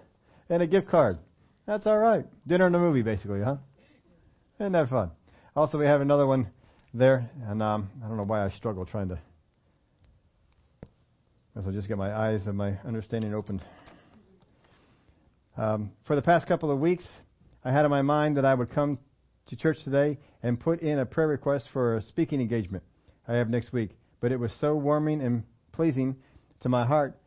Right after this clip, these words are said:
that before I would even get to the writing down my prayer request, the Lord spoke directly to me many times this morning concerning this.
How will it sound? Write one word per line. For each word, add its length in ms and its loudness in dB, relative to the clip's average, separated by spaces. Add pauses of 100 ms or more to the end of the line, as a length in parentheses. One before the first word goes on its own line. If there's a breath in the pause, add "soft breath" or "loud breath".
(140)
that 140 -4
before 320 2
I 80 4
would 160 0
even 220 0
get 220 -2
to 60 -4
the 120 -2
writing 440 0
down 220 2
my 140 2
prayer 220 -2
request, 360 -4
the 100 -4
Lord 320 0 (180)
spoke 380 -6
directly 340 -4
to 140 -4
me 180 0
many 220 0
times 400 -4
this 200 -8
morning 320 -2 (300 soft breath)
concerning 360 -2
this. 140 -4